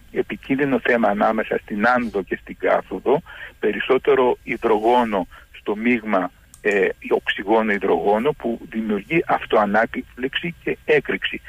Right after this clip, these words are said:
Τα προβλήματα αυτά τα έχουν αντιμετωπίσει πρώτοι οι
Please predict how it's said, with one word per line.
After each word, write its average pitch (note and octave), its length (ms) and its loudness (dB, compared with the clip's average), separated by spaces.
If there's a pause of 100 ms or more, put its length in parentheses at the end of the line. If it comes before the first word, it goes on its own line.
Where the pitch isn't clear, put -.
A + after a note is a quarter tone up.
(280)
Τα A2 140 2
προβλήματα D#3+ 560 2
αυτά C#3+ 320 2
τα C#3 100 -2
έχουν D3+ 220 -6
αντιμετωπίσει - 720 -2
πρώτοι - 380 2
οι G2+ 80 -10